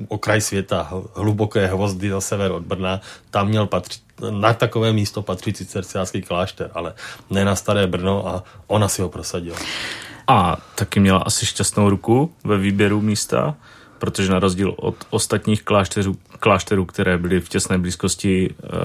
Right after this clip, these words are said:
Speaker 2: městských hradeb, tak přežila až do dnešních dnů. Jsou klášteři,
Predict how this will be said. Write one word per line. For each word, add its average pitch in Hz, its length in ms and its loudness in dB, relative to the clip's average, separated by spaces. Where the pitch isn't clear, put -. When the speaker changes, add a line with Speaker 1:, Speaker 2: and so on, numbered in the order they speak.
Speaker 2:
městských 95 420 2
hradeb, 92 420 4
tak 92 140 -2
přežila 90 400 2
až 92 80 4
do 92 140 2
dnešních 98 380 0
dnů. 95 340 4
Jsou 92 300 0
klášteři, 92 580 0